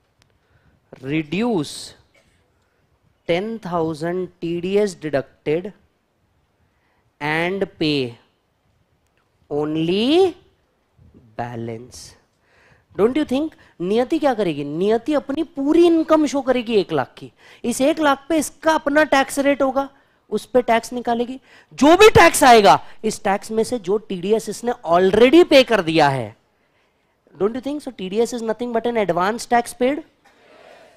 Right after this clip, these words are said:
ये टीडीएस वो माइनस कर देगी और only balance पे करेगी, क्योंकि वो सरकार को बोलेगी, "मेरी जितनी टैक्स लायबिलिटी आ रही है, इसमें से दस हजार मैंने already आपको दे दिया है।" And that is why एकत्वम लिमिटेड जो दस हजार पे कर रहा है, वो एकत्वम का टैक्स नहीं माना जाएगा,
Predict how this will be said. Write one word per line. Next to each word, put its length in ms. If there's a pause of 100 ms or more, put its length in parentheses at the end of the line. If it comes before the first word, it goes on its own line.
(360)
ये 220
टीडीएस 420
वो 80
माइनस 300
कर 140
देगी 200
और 140
only 340
balance 420
पे 160
करेगी, 320
क्योंकि 220
वो 60
सरकार 360
को 100
बोलेगी, 380 (340)
"मेरी 180
जितनी 320
टैक्स 240
लायबिलिटी 320
आ 100
रही 120
है, 100
इसमें 300
से 120
दस 220
हजार 200
मैंने 180
already 400
आपको 400 (840)
दे 140
दिया 240
है।" 180 (220)
And 160
that 280
is 80
why 320 (560)
एकत्वम 500
लिमिटेड 340
जो 100
दस 240
हजार 200
पे 160
कर 160
रहा 120
है, 60
वो 120
एकत्वम 480
का 100
टैक्स 300
नहीं 120
माना 260
जाएगा, 440